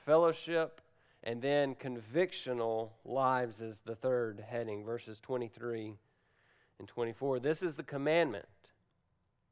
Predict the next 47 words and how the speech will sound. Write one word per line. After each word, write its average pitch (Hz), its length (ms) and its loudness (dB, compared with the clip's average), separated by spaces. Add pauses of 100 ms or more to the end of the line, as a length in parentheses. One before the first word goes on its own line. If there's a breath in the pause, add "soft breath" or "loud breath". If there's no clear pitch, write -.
(120)
that 113 120 -2
we 123 100 2
believe 143 400 2
in 139 80 -2
the 139 60 0
name 147 300 4
of 127 120 0
His 123 100 -8
Son, 147 300 2
Jesus 127 360 -8
Christ, 139 400 0
and 117 140 -4
love 151 240 4
one 139 160 2
another 131 400 0
just 135 380 -6
as 123 140 -8
He 139 240 -6
has 120 360 -2 (480 soft breath)
commanded 131 640 0
us. 110 540 -6 (640 soft breath)
The 120 80 -6
one 170 180 8
who 156 120 2
keeps 196 320 -8
His 151 140 -6
commandments 135 520 -2
abides 135 460 4
in 135 140 0
Him, 131 500 0 (800)
and 110 120 -8
the 113 60 -8
Lord 156 260 4
abides 123 420 0
in 127 180 -2
that 123 220 -2
one. 165 300 4
And 131 140 2
we 135 160 0
know 160 400 6
by 135 220 2
this 151 300 2
that 135 160 -4
He 147 120 -2
abides 143 480 2
in 107 120 -8
us, - 480 -14